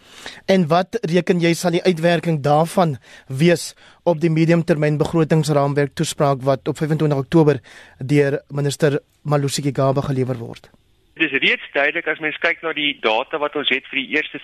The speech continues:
Speaker 2: vier maande van die fiskale jaar, en dis met ander woorde van April tot Julie twintig sewentien, is dit baie duidelik dat inkomste onder wesenlike druk is. So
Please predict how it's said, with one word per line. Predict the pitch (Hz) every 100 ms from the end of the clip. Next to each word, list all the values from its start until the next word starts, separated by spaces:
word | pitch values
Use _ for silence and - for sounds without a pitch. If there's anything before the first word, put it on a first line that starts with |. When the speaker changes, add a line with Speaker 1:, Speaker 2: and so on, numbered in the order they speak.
| -
Speaker 2:
vier | 208 202 160
maande | 123 120 123 131 -
van | 131
die |
fiskale | - - - 139 127 127
jaar, | 107 107 143
en | 147 110 -
dis | 110
met | 131 120
ander | 120
woorde | 117 120
van | 123 113
April | - - 147 131
tot | 131 113
Julie | 104 110 139 139 135 - -
twintig | 123 120 117 - -
sewentien, | 170 156 151 175 180 - - -
is | 120
dit | 120
baie | 113 131 190 -
duidelik | 123 131 139 139
dat | 123 120 -
inkomste | 151 151 151 143 - - 135
onder | 127 123
wesenlike | 104 131 - 165 151 143 -
druk | 104 107 139
is. | 156 - - - - -
So | 135 143